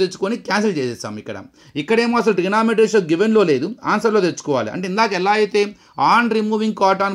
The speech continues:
both sides అని అన్నామో, ఇప్పుడు on taking అనాలన్నమాట. చూద్దాం. ముందు హింట్ ఏంటి?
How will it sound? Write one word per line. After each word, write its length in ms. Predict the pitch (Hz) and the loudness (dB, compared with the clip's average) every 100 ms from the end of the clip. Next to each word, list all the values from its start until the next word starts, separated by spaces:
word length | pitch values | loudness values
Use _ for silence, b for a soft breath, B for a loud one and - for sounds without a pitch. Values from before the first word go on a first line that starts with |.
| 175 | -4
both 160 | 180 185 | -4 -2
sides 180 | 185 185 | -4 -2
అని 80 | 156 | -2
అన్నామో, 260 | 139 135 180 170 | -2 -2 -4 -6
ఇప్పుడు 180 | 165 151 | -2 0
on 80 | 208 - | 0 2
taking 280 | 196 208 196 147 | 0 2 -2 -2
అనాలన్నమాట. 480 | 123 107 101 101 101 - b b - | -2 -6 -10 -12 -14 -16 b b -2
చూద్దాం. 220 | 139 113 175 | -2 -2 -2
ముందు 140 | 233 202 | 0 2
హింట్ 180 | 214 220 | 2 2
ఏంటి? 180 | 196 | 2